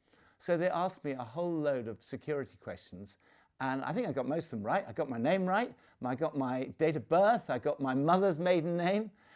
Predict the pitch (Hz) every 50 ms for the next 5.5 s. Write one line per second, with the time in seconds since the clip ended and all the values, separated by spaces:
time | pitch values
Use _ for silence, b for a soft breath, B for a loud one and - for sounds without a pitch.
0 | b b b _ 160 160 156 165 185 196 202 202 180 175 165 165 - - - -
1 | 175 170 160 160 165 175 165 - 160 156 160 156 - 180 156 147 - 156 143 143
2 | - 151 151 185 180 175 - 175 180 165 139 151 139 143 151 147 135 - 127 131
3 | 131 127 127 - 131 131 123 - 165 190 190 170 117 92 90 - b b b b
4 | b b _ - 165 143 143 165 160 - 190 185 175 175 160 - _ 214 - -
5 | 180 202 247 240 190 123 95 95 92